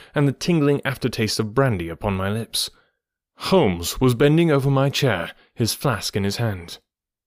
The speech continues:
"My dear Watson," said the well-remembered voice, "I owe you a thousand apologies. I had no idea that you would be so affected." I gripped him by the arms. "Holmes!" I cried.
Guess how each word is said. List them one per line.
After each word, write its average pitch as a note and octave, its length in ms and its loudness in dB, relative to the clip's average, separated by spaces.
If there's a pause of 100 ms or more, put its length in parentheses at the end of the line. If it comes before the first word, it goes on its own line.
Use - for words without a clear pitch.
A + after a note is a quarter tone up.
(800)
"My F2+ 260 0
dear B2+ 420 -2
Watson," - 600 -8 (680)
said F#2+ 220 -2
the F#2+ 60 0
well-remembered F2 640 0
voice, - 460 -8 (520)
"I - 280 -2
owe G2 180 0
you F#2 200 -4
a - 100 -6
thousand F2 480 -6
apologies. - 600 -14 (320)
I C3 120 0
had C#3+ 140 4
no A#3+ 180 0
idea G2 320 -2
that E2 180 -8
you A2+ 60 -2
would A2+ 120 -2
be A2+ 100 -6
so - 220 -8
affected." - 600 -12 (880)
I G#2 120 -2
gripped G#2+ 280 -2
him F2+ 120 -4
by E2+ 100 -4
the F2+ 120 -6
arms. G#2+ 460 -8 (840)
"Holmes!" - 680 2 (380)
I G2+ 100 -2
cried. F2+ 380 -8